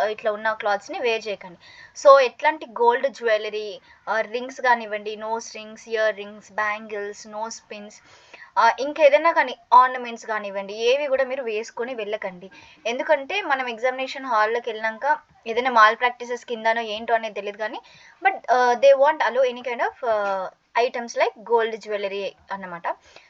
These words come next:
So, ఇది ఒకసారి మీరు చూసుకోండి. And నెక్స్ట్ బాయ్స్ అయితే అసలు షూస్ వేర్ చేయకండి. షూస్ వేర్ చేస్తే ఏదైనా స్లిప్స్ తీసుకెళ్తున్నారేమో అనేసి డౌట్ పడతారు. So, మీరు నార్మల్ ఫుట్‌వేర్ like స్లిప్పర్స్ ఉంటాయి కదా,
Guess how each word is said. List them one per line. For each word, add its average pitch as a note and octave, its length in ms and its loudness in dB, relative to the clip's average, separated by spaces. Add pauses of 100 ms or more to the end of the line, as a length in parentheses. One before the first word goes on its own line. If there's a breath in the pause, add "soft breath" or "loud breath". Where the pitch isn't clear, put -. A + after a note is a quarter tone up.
(120 soft breath)
So, D#4+ 120 6
ఇది C#4+ 100 8
ఒకసారి D4 300 0
మీరు C#4+ 180 -2
చూసుకోండి. E4+ 760 -2 (360 soft breath)
And C4+ 120 0
నెక్స్ట్ C4+ 340 -4
బాయ్స్ B3 440 4
అయితే C#4+ 140 0
అసలు C#4 240 -2
షూస్ C4+ 420 -4
వేర్ A#3+ 520 -4
చేయకండి. G#3 420 -6
షూస్ C4 360 -10
వేర్ A#3 240 0
చేస్తే A#3+ 200 -4
ఏదైనా A#3 200 -4
స్లిప్స్ - 360 -12
తీసుకెళ్తున్నారేమో A3+ 840 -4
అనేసి G3+ 300 -6
డౌట్ G#3+ 360 0
పడతారు. G3+ 360 0 (500 loud breath)
So, D4 80 4
మీరు B3 200 2
నార్మల్ A#3 520 6
ఫుట్‌వేర్ A#3 420 -4
like G#3+ 160 -4
స్లిప్పర్స్ C#4 500 0
ఉంటాయి B3 280 2
కదా, A3 220 0